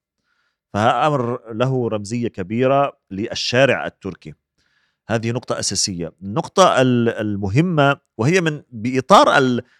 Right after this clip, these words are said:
الدعم التركي للقضية الفلسطينية. أستاذي باختصار، تركيا ليست مع إسرائيل أبدا، أبدا. وإذا شعرنا نحن كمواطنين أن تركيا مع إسرائيل لن نكون معها، لن نكون معها، نحن لسنا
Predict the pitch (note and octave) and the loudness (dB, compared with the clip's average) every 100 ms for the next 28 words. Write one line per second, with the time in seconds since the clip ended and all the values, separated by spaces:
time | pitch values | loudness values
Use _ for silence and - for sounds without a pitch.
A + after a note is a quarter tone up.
0 | - G#2 A2 C#3+ E3+ C#3 - C#3+ A#2 G2 | -6 -4 4 6 6 2 0 -2 -2 -8
1 | - F2 G2 F2+ - - D#2 - - A1+ | -10 -10 -8 -8 -12 -16 -14 -14 -14 -20
2 | G#1+ - E3 D3+ G2 - - - G#2 F#2+ | -16 -6 -2 -2 -6 -12 -16 -8 -6 -6
3 | - _ _ _ _ - C#3+ - F#2+ C3+ | -8 _ _ _ _ -6 -4 -4 -4 -4
4 | D3 B2+ G#2 - - F2+ D#2 A#2 F2+ D2+ | -6 -10 -12 -12 -14 -12 -8 -8 -8 -14
5 | _ _ _ - C#3+ A2 D#2+ - D3+ G#2 | _ _ _ -2 0 0 -6 -4 0 0
6 | E2 - _ _ - D3+ F3 D3+ C#3+ D3 | -4 -10 _ _ -4 0 2 2 2 6
7 | C3 G#3 E3+ C#3+ E3 D3+ - C#3+ C#3+ C#3+ | 8 10 8 6 4 2 2 0 4 2
8 | - C#3+ F#3+ C#3 F2+ - _ _ _ - | 2 0 0 0 -2 -14 _ _ _ -8
9 | B2 D3 F#3 E3+ C#3+ C3+ B2 F#3 A#3+ D#4+ | -4 0 2 4 4 6 6 8 6 4
10 | D4 C4 C3+ G2 E2+ D2+ C#2+ _ _ _ | 4 4 2 0 -6 -10 -16 _ _ _
11 | _ _ _ _ _ _ - E4 A#2 G2+ | _ _ _ _ _ _ 4 4 6 -2
12 | E2+ F2 D2 D#3+ F3 C3+ D#3 A3 - D2+ | -8 -16 -4 0 0 0 -2 -2 -4 -8